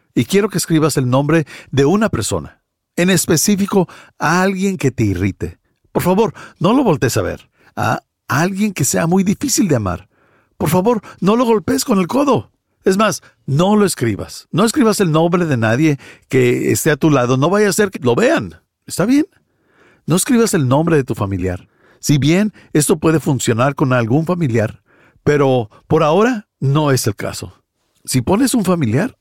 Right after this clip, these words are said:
no cuenta. Quiero que elijas a alguien que te cuesta mucho trabajo aceptar. ¿Sabes? Como esa persona irritante en el trabajo,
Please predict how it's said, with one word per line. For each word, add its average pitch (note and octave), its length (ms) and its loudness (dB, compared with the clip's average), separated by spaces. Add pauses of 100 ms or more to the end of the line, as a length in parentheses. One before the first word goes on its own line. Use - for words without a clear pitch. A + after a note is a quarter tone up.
no G3+ 240 0
cuenta. A2 500 -6 (640)
Quiero G#3+ 320 2
que F#3+ 140 -2
elijas B2+ 400 0
a F2+ 260 -4
alguien C3 380 -4 (300)
que D3 160 0
te - 160 -4
cuesta C3+ 460 0
mucho C#3 440 -2
trabajo G#2 380 -4
aceptar. - 540 -10 (420)
¿Sabes? C4+ 440 -4 (640)
Como A3+ 220 0
esa E4+ 160 0
persona F#3 400 0
irritante D3+ 420 0
en D3+ 60 -2
el A#2 100 -4
trabajo, A2+ 520 -6